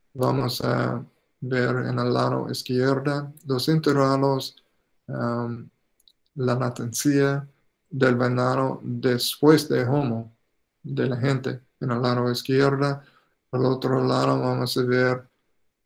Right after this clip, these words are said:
la gente después de un registro de este venado.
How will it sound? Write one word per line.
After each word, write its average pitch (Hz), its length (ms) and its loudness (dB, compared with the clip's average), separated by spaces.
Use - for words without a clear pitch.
la 131 180 0
gente 131 500 0
después 131 920 0
de 127 180 2
un 120 340 -2
registro 123 880 0
de 123 200 -4
este 123 180 -8
venado. 127 540 -2